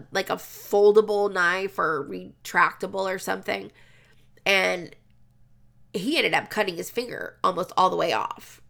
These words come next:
So I know when you're messing around with knives, which you should not do,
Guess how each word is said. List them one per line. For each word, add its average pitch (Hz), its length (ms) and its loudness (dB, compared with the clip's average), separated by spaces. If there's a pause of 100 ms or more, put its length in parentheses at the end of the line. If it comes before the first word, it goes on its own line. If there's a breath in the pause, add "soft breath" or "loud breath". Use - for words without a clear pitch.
(100)
So 175 640 0
I 190 100 8
know 277 220 2
when 277 100 -4
you're 220 100 0
messing 208 300 0
around 196 160 0
with 190 140 -10
knives, 180 340 -2
which 180 200 -12
you 165 60 -14
should 247 460 -6
not 170 240 -6
do, - 380 -8